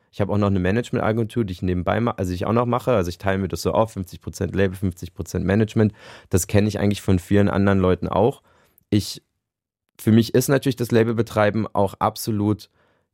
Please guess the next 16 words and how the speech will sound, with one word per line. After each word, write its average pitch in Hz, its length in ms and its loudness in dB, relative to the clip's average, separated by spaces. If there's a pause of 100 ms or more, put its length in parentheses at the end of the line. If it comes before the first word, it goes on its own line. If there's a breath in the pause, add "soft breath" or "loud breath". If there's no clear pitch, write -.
(160)
ein, 95 420 2
äh, 92 160 0
so 90 120 -2
ein 87 60 -2
Passion-Project. 120 840 0
Also 90 180 -2
ich, - 240 -12
ich - 160 -14
liebe 104 340 0
das, 117 300 0
ich - 80 -10
mach 95 180 -2
das 98 160 -8
auch - 280 -4
aus 90 200 -4
Überzeugung, 101 680 0